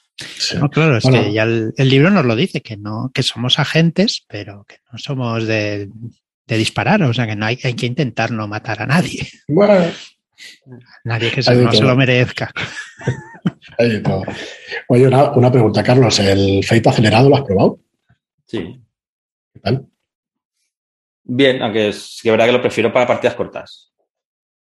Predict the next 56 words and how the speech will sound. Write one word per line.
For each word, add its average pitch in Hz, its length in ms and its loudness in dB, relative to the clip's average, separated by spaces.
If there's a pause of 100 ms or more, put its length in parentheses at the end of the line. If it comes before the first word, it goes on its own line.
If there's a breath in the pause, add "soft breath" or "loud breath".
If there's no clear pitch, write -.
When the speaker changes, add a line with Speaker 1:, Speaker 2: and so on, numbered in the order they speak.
(140)
Speaker 3:
Pero 90 340 0
para 80 300 -2
one 80 180 -8
shots 92 260 -8
y 90 120 -6
tal, 131 220 -6
va, 90 180 -8
va 78 100 -10
de 76 60 -10
lujo. - 280 -14 (720)
Speaker 1:
A 90 100 -6
mí 90 120 -2
me 110 140 0
parece 107 380 -2
que, 85 500 -2
que - 60 -10
está - 180 -8
guay, 87 300 -2
¿eh? 123 40 -4
Para, 82 320 -6 (540 loud breath)
y 120 80 0
ese 131 180 2
me 123 120 4
lo 113 100 4
miré 107 160 2
varias 117 300 4
veces 127 340 2
y 127 40 4
eso, 135 120 4
al 131 60 0
final 104 200 0
no 123 60 4
he 110 40 4
llegado 95 200 0
a 90 60 -2
jugar 95 300 -6
con 101 140 -2
él, 156 180 2
pero 92 440 -2 (360 loud breath)
es 127 120 -4
uno 117 120 6
de 113 60 4
los 110 80 0
sistemas 123 360 2
que - 100 0
más 110 200 2
conozco 107 360 0
por 101 120 2
haberlo 101 260 4
leído 101 260 4
muchas 104 320 2
veces 131 340 2
y 98 60 0
que - 80 -2
algún 92 220 0
día 98 440 0